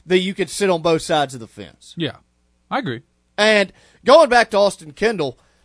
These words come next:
Speaker 1: dude's a dog, first off.
Speaker 2: Oh, I
Speaker 1: It's
Speaker 2: miss
Speaker 1: pretty
Speaker 2: him.
Speaker 1: clear.
Speaker 2: I think, I think Tech fans, because of the two losses and how we lost, I mean, we ta-, we said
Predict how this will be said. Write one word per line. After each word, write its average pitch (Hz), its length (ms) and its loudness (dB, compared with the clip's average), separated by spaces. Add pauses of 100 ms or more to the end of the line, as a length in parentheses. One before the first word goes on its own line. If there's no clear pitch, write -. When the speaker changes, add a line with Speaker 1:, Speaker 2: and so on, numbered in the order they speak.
(480)
Speaker 1:
dude's 302 240 2
a 220 80 -4
dog, 156 460 4
first 202 340 -2
off. 120 240 -6
Speaker 2:
Oh, 214 400 2
I 156 100 -6
Speaker 1:
It's 208 100 -2
Speaker 2:
miss 269 80 6
Speaker 1:
pretty 320 200 8
Speaker 2:
him. 254 60 4
Speaker 1:
clear. 208 320 6
Speaker 2:
I 196 100 2
think, 254 300 0 (460)
I 226 100 0
think 269 340 -4
Tech 220 220 0
fans, 190 420 -4
because 208 380 0
of 175 180 -10
the 170 100 -4
two 208 200 -4
losses 160 520 0
and 147 120 -8
how 156 140 -2
we 151 80 -4
lost, 143 440 -4
I 165 40 -10
mean, 160 100 -4
we 185 100 -6
ta-, 170 160 -6
we 160 80 -8
said 151 280 -8